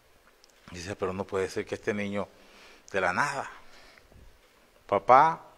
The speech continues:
y mamá que no son practicantes, y este niño pues tan devoto a la Eucaristía", con expresiones tan, tan llenas del Espíritu Santo. Pero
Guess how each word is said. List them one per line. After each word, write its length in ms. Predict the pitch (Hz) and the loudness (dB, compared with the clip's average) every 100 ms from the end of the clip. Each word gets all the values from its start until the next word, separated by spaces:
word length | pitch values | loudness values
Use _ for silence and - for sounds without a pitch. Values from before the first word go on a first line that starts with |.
| - | -6
y 100 | 117 | 2
mamá 380 | 107 110 139 - | 4 6 2 2
que 100 | 120 | -2
no 120 | 120 | 0
son 180 | 131 117 | 0 -2
practicantes, 800 | 110 113 101 98 90 - - - _ _ _ _ - - - - - | -4 -4 -2 -2 -2 -10 -18 -20 _ _ _ _ -20 -20 -20 -18 -4
y 60 | |
este 240 | 101 - 110 | -2 2 2
niño 340 | 110 110 110 | 2 0 -2
pues 240 | - 95 | -2 -8
tan 220 | - 123 123 | -10 -12 -4
devoto 420 | 110 107 113 117 | 0 2 2 2
a 40 | |
la 40 | 104 | 0
Eucaristía", 680 | - 98 95 - 113 113 117 - - - - - - - _ | 0 -2 -2 -8 -4 -4 -6 -20 -20 -20 -20 -20 -20 -20 _
con 240 | - 110 110 | 0 2 4
expresiones 640 | 110 110 - 123 113 - - - - | 4 2 4 2 2 -2 -16 -16 6
tan, 360 | 143 156 147 | 6 6 4
tan 380 | 135 143 147 143 - - - _ - | 4 4 2 -8 -18 -20 -20 _ -6
llenas 280 | 101 123 131 | 2 4 4
del 140 | 120 | 2
Espíritu 480 | 113 - 120 117 120 | 0 -4 -4 -4 -8
Santo. 360 | - 120 117 - - - - - - - - - - - - - - - - - - | 0 0 0 -10 -20 -20 -20 -20 -20 -20 -20 -20 -20 -20 -20 -20 -20 -16 -16 -16 6
Pero 400 | 143 131 101 | 8 8 6